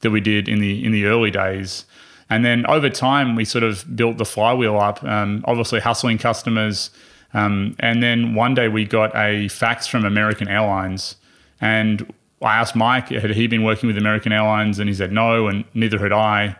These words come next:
And so we're like, "Wow, this, this really works." They'd faxed through the credit card number and we'd never heard from them.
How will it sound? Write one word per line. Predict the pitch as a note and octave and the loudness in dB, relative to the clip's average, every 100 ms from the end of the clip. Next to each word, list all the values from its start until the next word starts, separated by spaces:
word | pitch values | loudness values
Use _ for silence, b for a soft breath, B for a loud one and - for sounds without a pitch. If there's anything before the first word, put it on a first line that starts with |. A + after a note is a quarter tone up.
| B B B B | B B B B
And | A2+ A2+ A2 G#2+ | -2 0 2 0
so | G2+ A#2 | 0 2
we're | A2+ | 2
like, | G#2+ G#2+ | 2 2
"Wow, | B2+ B2 | 2 2
this, | C3+ - | 0 -4
this | - D3+ - | -4 -4 0
really | C3 A2 | 2 2
works." | A2+ B2+ G#2 - | 4 4 2 0
They'd | - A2 | -2 -2
faxed | - C3 - F#3 | 0 0 2 2
through | B2 | 2
the | A2 G#2 | 0 0
credit | C3 C#3+ C3+ | 2 2 2
card | A#2 A2 | 2 2
number | G#2+ G#2+ A2 A2+ | 2 2 2 2
and | G#2+ | 2
we'd | A2+ A#2+ | 0 0
never | C3+ A#2 | 2 2
heard | B2+ C3+ | 2 0
from | A#2 | 0
them. | G#2 G2+ G#2 | 0 0 -2